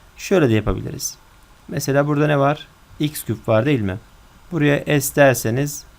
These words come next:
burası artık nedir? Üç S'tir. Sonra benzer şekilde, e, buraya ne diyelim? K diyelim. Burası K ise burası üç K'dır. Şimdi burada arkadaşlar dikdörtgenimize bakarsanız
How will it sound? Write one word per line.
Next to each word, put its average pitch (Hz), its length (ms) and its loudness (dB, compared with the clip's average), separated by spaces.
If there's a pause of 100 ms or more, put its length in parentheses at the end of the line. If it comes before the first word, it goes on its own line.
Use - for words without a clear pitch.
burası 117 320 -4
artık 120 380 0
nedir? 135 340 -4 (360)
Üç 147 160 -2
S'tir. 117 480 -6 (640)
Sonra 127 380 -2
benzer 127 380 4
şekilde, 101 540 -4 (720)
e, 120 360 -6 (100)
buraya 131 480 2 (1120)
ne 131 260 -2
diyelim? 113 400 -2 (200)
K 120 300 4
diyelim. 120 280 -2
Burası 123 340 -4
K 120 180 4
ise 139 320 -2 (400)
burası 139 420 -2
üç 165 220 -2
K'dır. 113 400 -4 (1120)
Şimdi 202 460 -4
burada 202 240 6
arkadaşlar 170 500 4
dikdörtgenimize 180 720 2
bakarsanız 190 560 2